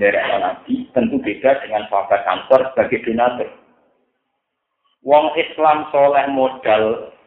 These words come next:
ringan, ambek soleh modal donatur, caranya mikir ya beda. Soleh ngurus masjid sing bagian takmir, ambek soleh bagian itikaf, ini cara berpikir ya be-, beda. Bagian takmir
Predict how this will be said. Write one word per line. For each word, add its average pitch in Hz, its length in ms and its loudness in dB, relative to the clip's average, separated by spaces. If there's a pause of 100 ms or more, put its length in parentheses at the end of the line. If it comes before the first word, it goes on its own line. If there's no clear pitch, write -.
(500)
ringan, 127 540 -2 (200)
ambek 123 400 0
soleh 160 320 2
modal 110 560 -2
donatur, 107 480 0 (160)
caranya 131 320 -2
mikir 151 240 -2
ya 120 160 -2
beda. 139 280 -10 (1500)
Soleh 110 640 0 (240)
ngurus 110 320 0
masjid 110 480 -2
sing 110 160 -4
bagian 101 480 0
takmir, - 400 0 (240)
ambek 110 320 0
soleh 117 320 0
bagian 104 320 -2
itikaf, - 560 -6
ini 160 80 -12
cara 123 240 2
berpikir 135 400 -2
ya 110 160 -2
be-, 127 320 0 (480)
beda. - 280 -20 (360)
Bagian 110 320 0
takmir - 240 -2